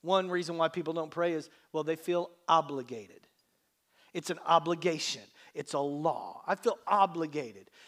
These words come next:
I don't, it's, there's no life in it because I'm obligated to pray. I understand that. I felt that way at times. And that becomes a boulder, which becomes a barrier to your prayer life. Another reason,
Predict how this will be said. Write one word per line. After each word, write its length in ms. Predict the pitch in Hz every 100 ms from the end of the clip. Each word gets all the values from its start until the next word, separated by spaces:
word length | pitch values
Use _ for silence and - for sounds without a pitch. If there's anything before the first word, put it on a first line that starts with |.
| -
I 120 | 214
don't, 120 | 233
it's, 160 | 208 -
there's 260 | 202 196 180
no 140 | 214
life 400 | 190 180 202 202
in 80 | 170
it 40 |
because 260 | 165 196 165
I'm 120 | 151 -
obligated 720 | - 190 180 180 165 156 131
to 60 | 131
pray. 420 | - 120 98 - _ _ _ _
I 80 | 202
understand 460 | 277 262 - 180 175
that. 220 | 240 - -
I 160 | 185
felt 340 | 220 214 175 160
that 120 | 147
way 140 | 151
at 80 | 147
times. 280 | 151 165 202 - - -
And 100 | 180
that 60 |
becomes 300 | 175 175 185
a 60 | 180
boulder, 520 | 165 214 226 196 151
which 220 | 151 151
becomes 280 | - 151 151
a 60 | 156
barrier 480 | 160 196 175 143 143
to 140 | -
your 120 | 151
prayer 280 | 147 160 147
life. 200 | 113 107 - - -
Another 320 | 208 269 285
reason, 320 | 262 240 170